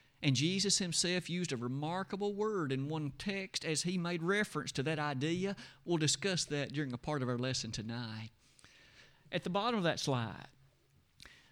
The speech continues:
there, of course, continues to be some rather noteworthy misunderstanding relative to the law of Moses. Maybe you've had someone to knock on your door at one time or another, maybe read an article in the newspaper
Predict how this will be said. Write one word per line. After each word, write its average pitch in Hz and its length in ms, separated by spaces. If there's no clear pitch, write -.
there, 196 400
of 185 100
course, 208 320
continues 220 640
to 151 120
be 131 360
some 143 480
rather 147 300
noteworthy 175 580
misunderstanding 214 1040
relative 160 320
to - 80
the 135 80
law 135 160
of 117 80
Moses. 113 640
Maybe 214 240
you've 233 220
had 202 240
someone 156 600
to 156 120
knock 185 300
on 202 160
your 254 160
door 180 320
at - 80
one 156 180
time 156 380
or 156 80
another, 156 340
maybe 190 240
read 208 220
an 196 80
article 214 360
in 214 60
the 226 60
newspaper 160 720